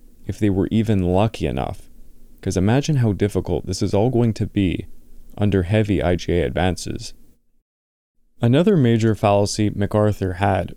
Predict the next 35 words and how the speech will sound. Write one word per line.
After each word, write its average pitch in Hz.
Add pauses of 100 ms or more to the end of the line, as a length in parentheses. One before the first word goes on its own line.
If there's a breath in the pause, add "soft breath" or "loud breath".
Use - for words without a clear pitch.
(160)
was 113
the 120
belief 131
that 107 (120)
Admiral 127
Hart's 104
fleet, 98 (240)
combined 110
with 107
his 110
air 113
forces, -
would 117
be 85
capable 131
of 101
destroying 110 (100)
any 131
inbound 107
I 101
G 104
N 87
warships 95
and 90
transports. - (1300)
This 120
all 131
was -
pretty 170
delusional, 107 (120)
as 90
Rainbow 135
Plan 101
five's 90
policy 92